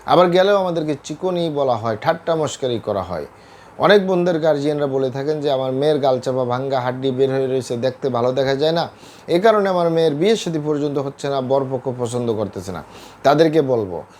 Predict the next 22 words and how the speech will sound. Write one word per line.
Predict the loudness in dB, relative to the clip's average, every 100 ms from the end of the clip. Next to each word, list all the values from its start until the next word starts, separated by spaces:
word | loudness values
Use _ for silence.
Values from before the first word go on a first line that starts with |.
| -8
আপনারা | -6 0 2
এখানে | 2 0
অবগত | -2 0 -2 -2 -4
থাকেন | -6 -2 -2
যে | -4 -8 -12 -20 -2
ইউনানি | 4 4 4 2 2
আয়ুর্বেদিক | 0 0 -2 -2
এবং | -2 -2
হার্বাল | -2 0 0 0 -2 -12 -8
একটি | -8 -4 -2
স্থায়ী | -2 -2 0 0
চিকিৎসা। | 0 -6 -6 -8 -10 -12 -20 -20 -20
সে | -4 2 2
স্থায়ী | 2 2 2
চিকিৎসা | 0 -2 -2 -4 -4
পেতে | -8 -6
চাইলে | -2 -2 -2 -8 -20 -10
আপনাকে | -8 -4 -2 -2
সঠিক | -2 -2 -2
স্থানে | -4 -4 -4
আসতে | -6 -8 -8
হবে। | -6 -8